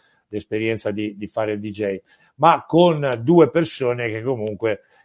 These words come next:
con le parole e soprattutto quelle scritte e messe all'interno di un libro, eh, ne sanno, e quindi è un, un piacere ospitarli anche per comunque parlare di musica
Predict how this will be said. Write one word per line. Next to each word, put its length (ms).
con 400
le 180
parole 840
e 420
soprattutto 600
quelle 280
scritte 720
e 140
messe 320
all'interno 640
di 140
un 100
libro, 440
eh, 640
ne 180
sanno, 580
e 140
quindi 400
è 200
un, 220
un 420
piacere 340
ospitarli 480
anche 260
per 500
comunque 360
parlare 560
di 100
musica 640